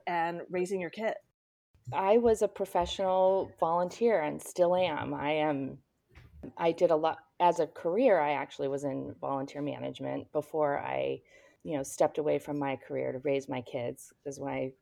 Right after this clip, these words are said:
Speaker 2: you know, family was moving around the country and, and, you know, ultimately landed in the Bay Area. So I spent, you know, many years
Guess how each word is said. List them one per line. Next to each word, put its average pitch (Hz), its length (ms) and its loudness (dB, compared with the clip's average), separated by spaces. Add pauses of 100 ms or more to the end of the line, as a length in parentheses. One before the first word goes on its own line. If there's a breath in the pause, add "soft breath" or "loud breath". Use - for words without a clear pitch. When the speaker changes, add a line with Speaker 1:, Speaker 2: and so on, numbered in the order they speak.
Speaker 2:
you 165 100 -8
know, 131 140 -6
family 139 500 -4
was 135 220 -4
moving 147 300 0
around 135 260 -2
the 131 60 -8
country 131 540 -10
and, 117 220 -10 (640 soft breath)
and, 135 440 -2
you 156 80 -4
know, 139 120 2
ultimately 143 480 -2
landed 139 380 0
in 135 80 0
the 131 80 -4
Bay 131 240 2
Area. 123 540 0 (420 soft breath)
So 185 180 0
I 185 120 8
spent, 185 280 0 (220)
you 165 160 -2
know, 135 140 -8 (160)
many 185 360 4
years 135 600 -6